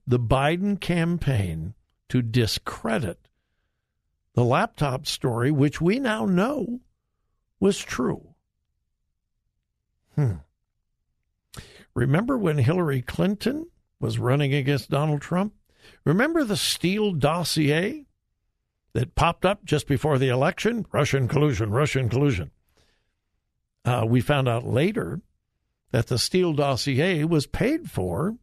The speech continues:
by the Clinton campaign. And that's not rumor. We, we now know that. The Democratic National Committee and the Hillary Clinton campaign. Talk about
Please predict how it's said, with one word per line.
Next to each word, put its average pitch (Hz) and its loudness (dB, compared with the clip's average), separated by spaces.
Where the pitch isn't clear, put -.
by 180 2
the 202 0
Clinton 302 -2
campaign. 92 -4
And 185 0
that's 226 -2
not 208 -4
rumor. 139 0
We, 127 -2
we 147 2
now 135 0
know 180 2
that. 87 -8
The 139 2
Democratic 147 0
National 156 2
Committee 107 -2
and 127 0
the 127 2
Hillary 110 -2
Clinton 110 -4
campaign. 95 -6
Talk 170 -2
about 147 -2